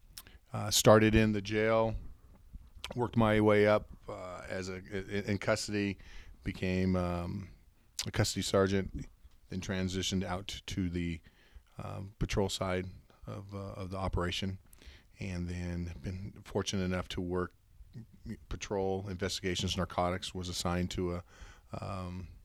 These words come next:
D O J B and E task force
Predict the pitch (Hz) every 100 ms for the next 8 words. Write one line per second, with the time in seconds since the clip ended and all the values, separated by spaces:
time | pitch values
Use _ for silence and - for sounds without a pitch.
0 | _ _ - - _ _ - - 104 98
1 | 98 95 90 92 92 92 - 92 90 -
2 | 92 87 -